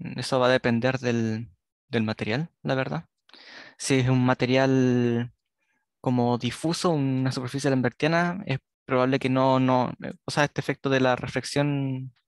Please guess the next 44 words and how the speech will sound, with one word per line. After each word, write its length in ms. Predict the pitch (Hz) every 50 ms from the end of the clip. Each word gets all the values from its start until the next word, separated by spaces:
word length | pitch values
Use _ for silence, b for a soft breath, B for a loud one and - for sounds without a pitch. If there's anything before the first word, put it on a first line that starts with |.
| _ _ _ _ _ _
casi 220 | - 143 - -
no 80 | 139 135
se 120 | - -
va 40 | 131
a 20 | 131
notar, 320 | 123 - - 107 - _ _ _ _ _ - - - - -
va 60 | 123
a 20 |
ser 240 | 123 - 135 127 131
bastante 340 | 143 - - - 135 123 -
inexistente. 500 | 131 - - - - - - - - - B B B B B B B B B B B _ _
Pero 180 | - 143 139
suponiendo 320 | - - 139 151 160 160 160
que 80 | -
el 100 | 160 156
material 560 | 156 151 147 151 147 151 156 160 160 156 147 147
puede 160 | - 147 143
ser 140 | - 156 -
cristalino, 420 | - 143 - - 139 147 170 180
entonces 260 | 175 165 - 160 - -
vamos 120 | 151 147
a 40 | 143
tener 240 | - 139 143 143 147
una 180 | 147 143 139 135
reflexión 520 | - 143 131 - 135 135 - - 185 185
y 40 | 180
una 220 | 175 170 170 165
refracción. 540 | 160 160 151 - 165 - - - 131 - - _ _ _ _ B B B B B B B B B B B B
Y 80 | - 139
dependiendo 560 | 127 127 - 127 117 123 139 147 151 147 151
del 140 | 139 131 127
ángulo 260 | 135 143 151 147 139 135
de 60 | 123
la 40 | 123
luz 160 | 151 170 -
y 40 | 180
el 60 | 151
objeto, 580 | 127 - - 180 175 - 196 196 190 185 170 - -
eh, 320 | - 139 139 139 139 135 135 -
también 220 | 135 135 143 143
podemos 260 | - 143 143 147 139
tener 220 | - 139 139 135 139
una 140 | 135 135
sombra, 440 | - - - 123 104 - - 117 -